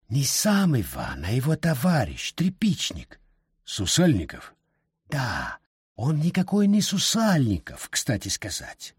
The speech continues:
«Без тебя знаем», — перебил Шифа Алексей Николаевич. «Его фамилия Пинжаков, и он бандит в розыске. Не тяни, переходи к сути». «Баба есть у него». Сыщики сделали стойку пиль. «Ну-ну, продолжай».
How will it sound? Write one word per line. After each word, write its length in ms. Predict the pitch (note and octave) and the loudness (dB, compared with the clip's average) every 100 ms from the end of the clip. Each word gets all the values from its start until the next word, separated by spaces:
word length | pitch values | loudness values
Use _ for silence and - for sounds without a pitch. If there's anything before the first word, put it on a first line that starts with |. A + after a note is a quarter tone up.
| _ _ _ _ | _ _ _ _
«Без 280 | F#2+ A2 G#2+ | -2 0 2
тебя 280 | C#3 B2 G#2+ | 2 4 4
знаем», — 460 | D2+ D#2+ - - _ _ _ _ - | 0 -6 -10 -16 _ _ _ _ -4
перебил 380 | G#2 G2 G2+ F#2 | 0 4 4 2
Шифа 400 | - A2+ - - | 0 0 -2 -4
Алексей 440 | G#2 G2 - G2+ | -2 -2 -2 0
Николаевич. 680 | F#2 F#2 D#2 A#1 - - - _ _ _ - | 0 -2 -6 -8 -16 -20 -20 _ _ _ -4
«Его 240 | G2 F#3+ | 2 2
фамилия 500 | E3+ E3+ G3 F#3 F3+ | 4 4 6 8 6
Пинжаков, 800 | - E3+ C#3+ F#3 E3+ B2 - - _ _ - | 6 4 6 4 4 2 0 -12 _ _ -2
и 120 | G2+ | 4
он 200 | F3+ D#3+ | 6 6
бандит 380 | F3+ E3 F3+ C#3+ | 6 6 4 4
в 80 | D3 | 6
розыске. 520 | C#3 A2+ - A2 F#2+ | 6 4 2 2 4
Не 160 | C3+ | 4
тяни, 400 | D3 F3+ F#3 G#2 | 6 6 8 6
переходи 460 | - B2+ - E3+ G3+ | 4 2 4 4 4
к 60 | - | 4
сути». 460 | C#3 G#2+ C#2+ - _ _ _ _ _ _ | 4 2 -2 -10 _ _ _ _ _ _
«Баба 520 | D#2+ D2 D3 E3+ G2 G2 | -12 -2 2 2 2 0
есть 400 | D#2 F2+ - G2 | -2 -4 -4 -6
у 40 | |
него». 440 | D2+ D#2 - - - _ _ _ _ _ _ _ | -6 -8 -10 -12 -14 _ _ _ _ _ _ _
Сыщики 720 | - - C3+ D3 - D#3+ E3 | -12 -2 0 2 0 0 0
сделали 500 | A2 F2 A#2 C3+ C#3 | 0 2 4 4 4
стойку 540 | C3 - A#2 A2+ - B2+ | 2 2 4 4 2 -2
пиль. 580 | - G2+ E2+ C2+ - _ _ _ _ _ _ _ | -2 -2 -2 -6 -12 _ _ _ _ _ _ _
«Ну-ну, 460 | F#2 A2+ A#2 B2 D3 | -2 2 4 6 6
продолжай». 720 | D3+ C3 B2+ F#2+ C#3+ D#3+ | 4 6 4 4 4 2